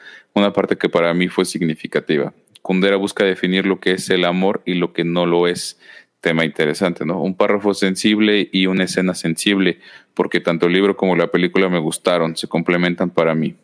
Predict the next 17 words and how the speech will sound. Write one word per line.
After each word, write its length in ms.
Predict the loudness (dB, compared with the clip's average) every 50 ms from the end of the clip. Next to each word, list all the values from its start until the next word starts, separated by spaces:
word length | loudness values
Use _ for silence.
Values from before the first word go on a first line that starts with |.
| _
Bueno, 400 | 0 2 2 2 2 -2 -4 -8 -12 _ _ _ _
jeje, 520 | -2 -2 -2 -2 0 -2 -2 -2 -4 -8 -16 -20 -18 -18 -20 -20 _ -2
regreso 340 | 0 2 2 2 2 2 2
a 40 | 2
lo 100 | 2 0
que 100 | -2 -2
me 100 | 0 0
encantó 420 | 0 0 -2 -2 0 0 -2 0
para 180 | 2 2 2 2
acercarse 840 | 0 -2 -6 -8 -8 -2 0 0 0 0 0 -2 0 0 0 0 0 0
a 80 | -2
explicar 600 | -2 -2 -6 -12 -6 -6 -4 -4 0 -2 -2 0 0
lo 200 | -2 -2 -4 _
que 120 | -2 -2
es 120 | 0 0
el 120 | -2 -2 0
amor. 300 | 0 -2 -4 -6 -8